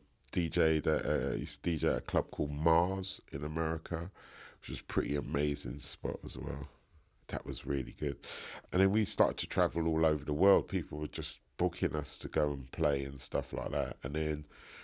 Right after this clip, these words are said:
we were making, we were cutting our teeth in terms of, um, playing around with, with, with, um, our drum machines like S P twelve and stuff like that. I was always in Bristol 'cause I did a residency on the Thekla,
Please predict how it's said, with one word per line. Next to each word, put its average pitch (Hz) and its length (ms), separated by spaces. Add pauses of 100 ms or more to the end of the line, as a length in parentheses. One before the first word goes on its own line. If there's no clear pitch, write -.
(800)
we 80 160
were 85 100
making, 87 960 (400)
we 80 120
were 78 60
cutting 90 520
our 78 140
teeth 87 480
in 73 200
terms 73 460
of, 71 340
um, 65 540 (320)
playing 80 340
around 76 600 (260)
with, 67 260 (100)
with, 67 260 (140)
with, 69 320
um, 69 360 (100)
our 71 160
drum 80 320
machines 71 420
like 67 220
S 76 160
P 76 180
twelve 73 460
and 64 140
stuff - 320
like - 200
that. 78 240 (600)
I 90 60
was 92 200
always 107 360
in 85 100
Bristol 85 340
'cause - 160
I 78 100
did 76 220
a 71 300
residency 69 640
on 65 140
the 67 80
Thekla, 64 600